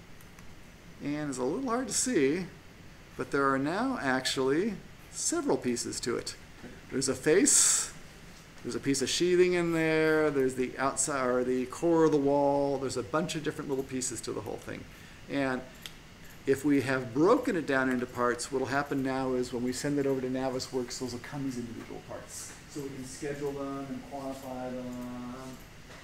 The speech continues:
and, like, uh, four D sequence them kind of independently. So parts is just, like, one of those funny little, uh,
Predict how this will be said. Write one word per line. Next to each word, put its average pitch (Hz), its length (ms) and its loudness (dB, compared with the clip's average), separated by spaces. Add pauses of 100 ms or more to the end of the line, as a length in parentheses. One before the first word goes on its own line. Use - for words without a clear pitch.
and, 135 160 -10
like, 127 180 -8 (120)
uh, 123 380 -8 (100)
four 147 160 -10
D 131 100 -10
sequence 123 440 -10
them 131 200 -8 (640)
kind 131 100 -2
of 120 100 -2
independently. 123 580 -2 (720)
So 139 300 0 (340)
parts 330 240 -2
is 285 100 0
just, 285 160 2
like, 202 200 2
one 190 120 2
of 180 60 0
those 156 240 2
funny 208 460 0
little, 165 500 6
uh, 135 240 2